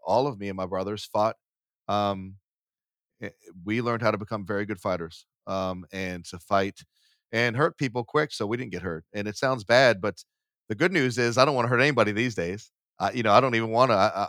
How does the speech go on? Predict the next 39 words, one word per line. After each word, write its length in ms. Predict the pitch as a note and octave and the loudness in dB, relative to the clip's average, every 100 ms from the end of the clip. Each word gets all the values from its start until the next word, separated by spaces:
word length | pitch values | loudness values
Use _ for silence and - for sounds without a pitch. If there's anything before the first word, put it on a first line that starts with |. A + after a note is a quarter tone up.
| - | 2
it 40 | |
doesn't 220 | A#2 B2 A#2 | 2 2 2
mean 100 | A2+ | 0
I 40 | |
don't 100 | G#2+ | 2
get 100 | G2+ | 0
upset 300 | F2 - C3 | 0 -2 -2
when 100 | G2 | -4
somebody 240 | A2+ G2 F2+ | -8 -8 -4
cuts 240 | G2+ - | -4 -2
me 80 | F2+ | -2
off 300 | F2+ G#2+ A2 | 0 0 -2
or 180 | F2+ D#2+ - | -12 -10 -6
does 160 | G2+ | -6
something 260 | - G2 F2 | -6 -10 -10
wrong. 240 | F#2 G#2 | -6 -4
Matter 180 | G2+ G#2 | -2 -2
of 80 | G2 | 0
fact, 260 | G#2+ A#2+ - _ _ _ _ G2+ | 0 0 -4 _ _ _ _ 0
uh, 240 | G2 F#2+ | 2 4
I'm 120 | G2 G2+ | 0 -4
a 60 | |
very 280 | F2 G#2+ G#2+ | -2 -2 -2
big 280 | F2 G2+ F#2 | -2 -4 -4
protector 680 | - - A#2+ - G2 F#2+ F#2+ | -12 0 0 0 -6 -4 -6
of, 200 | F2 - _ _ _ - | -10 -20 _ _ _ -6
uh, 140 | F2+ | -4
when 160 | F2+ F#2 | -4 -6
somebody 260 | A2 G2+ | -6 -4
does 240 | F#2 F#2+ F2+ | -2 -2 -4
something 300 | F#2+ E2 F2+ | -8 -8 -6
wrong 480 | A2 A2+ F#2+ G2 G2+ | -2 0 -2 -6 -10
or 180 | F#2+ E2+ | -8 -8
tries 320 | - F#2 F2 | -4 -4 -4
to 100 | - | -8
wrong 260 | F#2+ F#2+ F#2+ | -6 -6 -8
somebody 260 | - F#2 F2+ | -10 -6 -6
that 100 | |
I'm 100 | E2 | -8